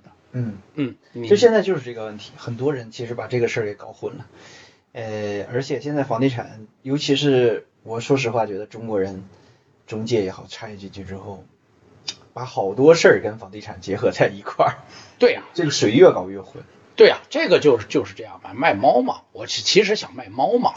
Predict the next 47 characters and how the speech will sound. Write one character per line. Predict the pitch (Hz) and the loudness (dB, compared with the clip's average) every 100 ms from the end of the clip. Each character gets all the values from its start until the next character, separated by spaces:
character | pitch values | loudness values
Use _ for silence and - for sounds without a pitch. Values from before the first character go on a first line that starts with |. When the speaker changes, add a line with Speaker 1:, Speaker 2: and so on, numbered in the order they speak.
| - | -4
Speaker 1:
但 | 156 | -4
是 | |
我 | 170 | -4
会 | - 165 | -6 -12
有 | |
个 | 135 | -12
盆 | - - - | -16 -12 -8
儿， | 117 123 | -6 -2
这 | 190 | -2
盆 | - - 196 | -4 -6 -4
儿 | |
就 | 233 233 | -2 -2
是 | 135 | -4
个， | 104 - _ | -6 -14 _
Speaker 2:
对。 | - 98 | -20 -20
Speaker 1:
这 | |
个， | - - _ _ | -20 -20 _ _
这 | - | -16
个 | 220 | -12
民 | 262 202 | -8 -8
宿 | - 285 240 | -8 -12 -14
嘛。 | - - _ - | -16 -20 _ -10
Speaker 2:
对。 | 101 | 2
Speaker 1:
但 | 196 | 4
是 | |
我 | 233 240 | 6 2
想 | - 107 | 0 -2
卖 | 202 160 | 2 2
的 | - | 0
是 | - 135 113 - | -8 -8 -10 -12
我 | - | -20
这 | 135 | -18
个 | 104 - _ - _ _ _ _ - | -18 -20 _ -20 _ _ _ _ -6
猫 | 139 185 247 | 2 6 6
嘛， | 160 - | 4 -8
就 | 120 | -14
是 | - | -14
我 | 98 | -16
对 | 101 147 | -10 -8
价 | 135 - 113 | -2 -2 -2
的 | - | -12
这 | - | -12
个 | 104 | -12
不 | 127 | -12
动 | 196 | -12
产 | - - - | -12 -20 -20
嘛。 | - | -20